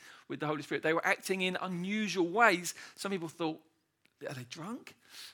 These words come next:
And Peter says, "No, it's only nine in the morning. They're not drunk." And he says this. Let's read this together, shall we?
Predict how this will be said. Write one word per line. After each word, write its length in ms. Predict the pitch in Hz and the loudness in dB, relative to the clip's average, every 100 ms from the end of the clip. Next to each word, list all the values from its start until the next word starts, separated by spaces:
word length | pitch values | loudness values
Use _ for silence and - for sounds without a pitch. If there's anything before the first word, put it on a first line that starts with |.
| - | -10
And 160 | 135 135 | -10 -2
Peter 200 | 160 156 | -2 -2
says, 220 | 175 165 | -4 -2
"No, 160 | 247 | -4
it's 120 | 233 233 | -4 -4
only 140 | 233 | -2
nine 280 | 208 220 214 | 4 4 4
in 60 | |
the 80 | 208 | 0
morning. 440 | 208 247 240 165 131 - | 0 2 2 2 -2 -6
They're 100 | 214 | -4
not 180 | 226 - | -4 -6
drunk." 500 | 185 156 262 214 - _ - _ _ - _ _ 151 | -2 -2 -2 -6 -10 _ -20 _ _ -20 _ _ -4
And 100 | 160 | -4
he 60 | |
says 200 | 160 151 | -2 -4
this. 320 | 113 - - - | -6 -14 -18 -12
Let's 200 | 139 - | -12 -6
read 160 | 160 143 | -6 -6
this 120 | 135 | -10
together, 340 | 135 135 117 | -8 -6 -6
shall 300 | 120 139 135 | -4 -2 -2
we? 120 | 143 | -4